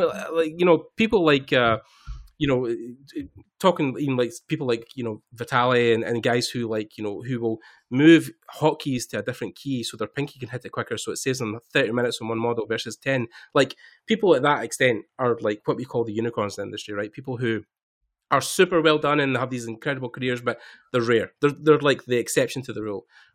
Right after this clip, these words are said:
Whereas there are people I know, even people to think, you know, I know guys in the industry who don't have art stations, are never online, don't even have a Facebook, but they go every day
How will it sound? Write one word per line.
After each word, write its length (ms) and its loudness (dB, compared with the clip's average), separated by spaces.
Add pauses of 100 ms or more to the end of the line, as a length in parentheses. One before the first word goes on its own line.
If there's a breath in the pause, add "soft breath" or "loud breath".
Whereas 360 -2
there 120 0
are 80 0
people 520 -4
I 160 4
know, 340 0 (100)
even 220 -2
people 320 -2
to 140 -8
think, 340 -4
you 60 -6
know, 160 -2 (140)
I 80 4
know 100 2
guys 220 0
in 60 0
the 60 -6
industry 280 -6
who 200 -4 (560 soft breath)
don't 140 4
have 160 0
art 140 4
stations, 480 -4 (100)
are 120 4
never 340 4
online, 320 2
don't 180 0
even 160 -2
have 140 -4
a 60 -4
Facebook, 500 -4
but 180 -4
they 80 -2
go 280 6
every 160 2
day 340 4